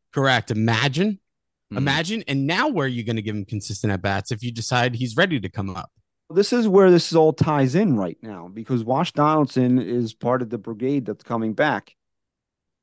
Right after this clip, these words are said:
Speaker 3: Uh, what's the leash on him? You know, look,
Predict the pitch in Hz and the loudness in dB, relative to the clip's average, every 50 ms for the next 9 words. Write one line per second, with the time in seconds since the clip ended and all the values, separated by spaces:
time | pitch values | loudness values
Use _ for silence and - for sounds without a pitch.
0 | _ _ - 117 110 107 120 139 123 160 170 - - 196 175 175 220 233 220 - | _ _ -4 -4 -2 -2 -2 2 2 2 2 2 2 2 4 4 4 2 2 0
1 | - 107 107 104 101 110 98 98 98 113 117 - _ _ _ _ _ _ _ _ | -2 -2 -2 -4 -4 -6 -8 -8 -10 -12 -16 -20 _ _ _ _ _ _ _ _
2 | - 151 165 175 180 196 170 123 104 104 - - 175 165 131 - _ | 2 4 6 6 6 6 4 2 -2 -8 -4 2 2 2 2 2 _